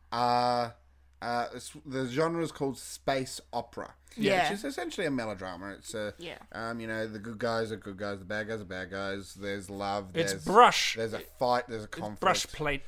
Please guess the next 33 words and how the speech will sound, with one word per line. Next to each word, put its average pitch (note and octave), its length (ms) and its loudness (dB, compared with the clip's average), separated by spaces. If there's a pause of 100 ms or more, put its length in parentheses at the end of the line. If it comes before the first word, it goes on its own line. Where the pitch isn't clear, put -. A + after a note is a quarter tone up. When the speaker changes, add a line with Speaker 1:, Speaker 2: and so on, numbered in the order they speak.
(200)
Speaker 3:
Uh, D#3 100 -4
Speaker 1:
Yeah. C#3+ 180 2
Speaker 3:
It's C3+ 160 -4
brush - 360 4 (100)
painted. C#3+ 500 -2
It's C#3+ 160 -4
like, C3 140 4
Speaker 1:
Yeah. F#2+ 120 -4
Speaker 3:
this A3+ 220 6
is F3+ 180 0
clearly E3 460 0
a - 20 0
bad D#3+ 280 8
Speaker 1:
Um, E3 80 4
Speaker 3:
guy. C3+ 140 6
Speaker 1:
and F#3+ 220 6
Speaker 3:
This - 100 -4
is B2+ 100 -12
clearly G3+ 200 6
Speaker 1:
all A3 140 12
Speaker 3:
a A#3 40 12 (120)
good - 20 2
Speaker 1:
of D#3+ 80 -4
Speaker 3:
guy. E3 60 2
Speaker 1:
them D#3+ 400 4 (300)
have D3+ 360 4
followed C#3+ 720 -2
that G#2+ 440 -4 (840)
gen-, D#3+ 420 -4
that, D#3 300 0
that, D3 240 2
that D3 180 -2
trope. D3 420 -2